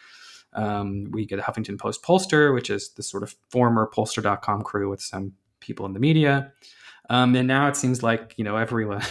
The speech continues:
<laughs> everyone has a polling aggregator. That is a, that's a huge improvement over reporting every single poll to me. A-, a-, and it also gives sort of more responsible consumers of the polls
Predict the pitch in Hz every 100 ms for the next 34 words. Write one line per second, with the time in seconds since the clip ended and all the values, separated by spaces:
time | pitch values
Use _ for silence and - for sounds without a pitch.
0 | - - 143 160 127 123 120 123 117 107
1 | _ _ - - - _ 127 120 120 110
2 | 110 110 104 101 - _ _ _ 160 180
3 | 185 160 147 139 147 160 - - 135 131
4 | 123 - - 156 135 - 127 101 101 95
5 | 98 101 - 110 107 101 101 101 _ _
6 | _ _ _ - 107 104 - 101 95 95
7 | _ - 104 95 - - - 131 131 123
8 | - 110 135 - 139 143 143 - - 160
9 | 165 139 143 143 135 135 - - 135 123
10 | 131 120 - 165 190 170 151 143 143 -
11 | 139 131 131 131 123 117 156 147 139 139
12 | 135 -